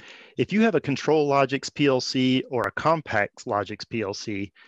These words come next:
Quentin is about to show you the easiest way to connect your P L Cs to S Q L databases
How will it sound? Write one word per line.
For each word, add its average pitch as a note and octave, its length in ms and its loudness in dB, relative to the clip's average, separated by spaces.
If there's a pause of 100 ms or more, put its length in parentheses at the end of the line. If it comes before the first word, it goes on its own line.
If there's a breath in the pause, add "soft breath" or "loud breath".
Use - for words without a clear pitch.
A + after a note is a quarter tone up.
(200 soft breath)
Quentin F3 400 -2
is C#3+ 100 -4
about A#2+ 320 0
to C3+ 80 -4
show A#2+ 220 -4
you A2 200 -6
the G#2 140 -4 (100)
easiest D#3 400 0
way B2+ 200 2
to A#2 80 -2
connect C3+ 440 -2
your D3 120 -6
P - 220 -4
L C3+ 120 0
Cs B2+ 480 -4
to - 180 -8
S B2 160 0
Q D#3 220 -4
L D#3 80 0
databases A2 720 -2